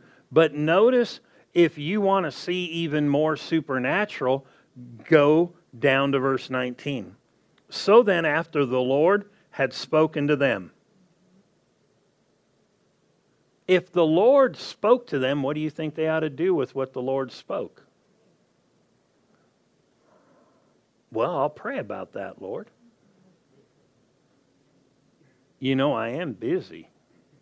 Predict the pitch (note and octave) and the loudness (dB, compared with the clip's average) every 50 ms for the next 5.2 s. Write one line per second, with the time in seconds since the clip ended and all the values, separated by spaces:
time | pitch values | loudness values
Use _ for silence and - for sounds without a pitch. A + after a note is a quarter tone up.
0 | _ _ _ _ _ _ _ - A#2 A2 G#2+ A2+ B2 A#2+ G#2 F#2+ F#2+ G#2 A#2 C3 | _ _ _ _ _ _ _ -20 -20 -20 -16 -10 -8 -8 -8 -8 -8 -6 -6 -4
1 | C3 A2 - - F2+ F#2+ F#2 - _ _ _ _ _ _ _ _ _ _ _ _ | -6 -6 -10 -12 -16 -16 -18 -20 _ _ _ _ _ _ _ _ _ _ _ _
2 | _ _ _ _ _ _ _ _ _ _ _ - - - E3 G#3+ B3+ C#4+ B3 - | _ _ _ _ _ _ _ _ _ _ _ -18 -10 -8 -4 -2 -2 -2 -2 -4
3 | - - - D#3 F3+ B3+ B3+ D3+ A#2+ B2 - - _ _ - B2+ B2+ B2 B2 A2 | -8 -6 -2 0 0 2 2 0 0 -2 -6 -10 _ _ -8 -6 -6 -6 -6 -10
4 | - E3 F#3 F#3+ F#3 F3 D3+ _ _ _ _ _ _ _ - - - - - D#3 | -10 -12 -10 -10 -10 -10 -12 _ _ _ _ _ _ _ -20 -18 -12 -4 0 2
5 | D3 C3 C3+ C#3+ | 4 4 4 2